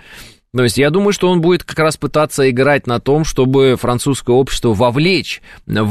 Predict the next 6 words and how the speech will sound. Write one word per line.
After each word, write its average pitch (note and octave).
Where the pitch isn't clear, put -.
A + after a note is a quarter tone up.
войну. A#2
Понимаете? G#2
А A#2
не, B2+
э, G#2+
наоборот. A#2